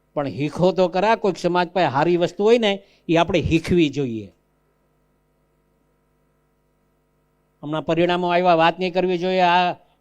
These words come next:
મંચ આપણો કાંઈ રાજકીય મંચ છે નહીં, પણ જરા વિચારો, એક જ સમાજ બે ઠેકાણે હોય, એક સમાજના લોકો બીજા પક્ષને આપે, એક સમાજના બીજો બીજા પક્ષને આપે,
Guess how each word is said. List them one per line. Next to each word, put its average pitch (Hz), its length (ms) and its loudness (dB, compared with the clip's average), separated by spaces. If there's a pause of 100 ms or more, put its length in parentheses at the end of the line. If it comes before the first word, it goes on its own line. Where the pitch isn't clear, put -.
મંચ 180 280 -2
આપણો 180 280 0
કાંઈ 180 180 2
રાજકીય 170 460 2
મંચ 180 220 -4
છે 185 360 -4
નહીં, 165 300 -2 (920)
પણ 156 140 -6
જરા 165 220 0
વિચારો, 170 480 -2
એક 170 220 -2
જ 165 120 -4
સમાજ 165 380 -4
બે 165 180 -2
ઠેકાણે 160 420 -6
હોય, 147 320 -6 (1200)
એક 170 240 -4
સમાજના 165 540 -2
લોકો 165 340 -2
બીજા 151 280 -2
પક્ષને 160 400 -6
આપે, 156 320 -4
એક 156 100 -8
સમાજના 156 420 -8
બીજો 147 280 -10
બીજા 139 260 -8
પક્ષને 147 380 -12
આપે, 147 220 -8